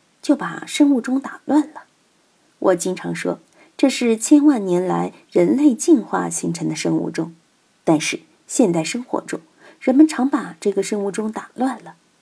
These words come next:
这是很危险的。西方有个研究报告说，再过一两百万年以后，天下就没有男人，只有女人了。因为男人全部退化，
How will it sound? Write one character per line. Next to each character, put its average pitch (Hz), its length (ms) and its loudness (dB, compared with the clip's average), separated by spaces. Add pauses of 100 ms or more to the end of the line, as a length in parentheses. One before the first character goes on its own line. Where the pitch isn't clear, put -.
(120)
这 - 140 0
是 190 120 -6
很 - 240 -8
危 262 200 2
险 - 260 -8
的。 - 100 -12 (600)
西 - 200 -2
方 233 280 0
有 156 140 -6
个 156 100 -4
研 160 200 2
究 269 180 -2
报 269 240 -2
告 85 200 -6
说， - 220 -8 (380)
再 175 180 0
过 180 380 0
一 233 100 0
两 175 240 -2
百 226 200 -6
万 170 200 -6
年 160 240 -2
以 175 80 -10
后， - 320 -6 (380)
天 185 200 2
下 175 280 0
就 180 160 -4
没 156 180 -4
有 196 160 -8
男 151 240 -8
人， 175 180 -8 (280)
只 165 140 4
有 165 140 6
女 180 260 -6
人 - 180 -8
了。 170 180 -12 (460)
因 302 140 10
为 320 120 10
男 220 240 0
人 254 240 0
全 - 240 -6
部 294 120 2
退 302 260 0
化， - 280 -6